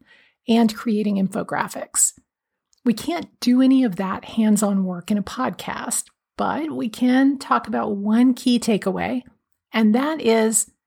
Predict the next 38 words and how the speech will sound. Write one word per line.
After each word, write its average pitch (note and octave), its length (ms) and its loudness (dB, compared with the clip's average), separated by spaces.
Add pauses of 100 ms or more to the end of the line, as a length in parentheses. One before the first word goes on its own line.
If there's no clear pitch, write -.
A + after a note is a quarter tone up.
(420)
if - 260 -4
you're D4+ 80 -2
communicating A#3 720 2
to F3+ 60 -2
people G3+ 320 -4
about F#3+ 280 -4
numbers, F3+ 640 -4 (420)
less A3 680 0 (220)
is G3+ 200 0
more. F#3 560 -2 (400)
In A3+ 100 2
fact, B3 400 -2 (260)
you A3 320 2
may C4 280 4
not A3 240 2
need F#3 260 -4
numbers F3+ 460 -4
at - 160 -6
all. - 480 -10 (360)
Now, C4+ 220 2
if - 140 -6
I'd C#4+ 120 -2
started - 480 0
off G3+ 280 -2
this F#3+ 180 0
episode F#3 500 -2
by G3 140 -2
telling G3 380 -2
you, G3 200 0
"Oh, C4 120 0
hey, D4 240 2
I C4 60 2
saw B3+ 180 2
this B3 180 0
article A#3+ 320 2
the F#3 140 0
other F#3 160 -2
day. F#3+ 320 -8